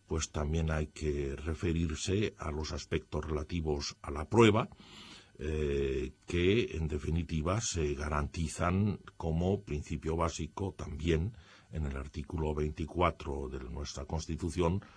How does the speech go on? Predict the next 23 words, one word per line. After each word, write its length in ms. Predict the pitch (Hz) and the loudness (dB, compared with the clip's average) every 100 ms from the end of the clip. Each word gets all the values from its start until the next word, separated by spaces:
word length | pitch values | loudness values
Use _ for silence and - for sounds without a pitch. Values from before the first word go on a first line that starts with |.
| - - | -20 -8
al 180 | - 76 | -4 0
hablar 600 | 71 80 85 87 - - | 2 4 6 6 4 -4
de 500 | 65 69 92 92 - - - - - | -8 4 6 6 2 -6 -20 -20 -12
el, 480 | - 76 73 71 69 | -4 -2 -2 -4 -4
eh, 480 | 71 71 71 69 69 | -4 -4 -6 -6 -6
la 180 | 69 71 | -6 -4
tutela 400 | 73 82 76 80 | -4 -2 0 0
judicial 500 | - 76 71 65 69 | 0 -2 -2 -2 -2
efectiva. 520 | - - 78 67 - | -6 -4 -2 -2 0
Este 300 | 110 - 120 | -2 2 2
es 80 | 98 | 2
un 100 | 90 | 0
poco 240 | 101 113 | 0 2
en 100 | 101 | 2
conjunto 800 | - 82 80 113 107 92 113 - - - - - | 4 0 4 8 8 8 4 0 -4 -20 -20 -8
lo 240 | 78 82 | -2 0
que 120 | 78 80 | 0 -2
podríamos 580 | 78 78 87 92 95 | 0 0 2 2 2
llamar, 300 | 80 85 104 | 2 2 2
como 200 | - 85 | 2 0
usted, 320 | 76 - 87 73 | 0 0 -2 -2
eh, 320 | 76 65 64 62 | -6 -6 -8 -6
dijo, 460 | 82 78 - 113 | -4 -4 -2 -4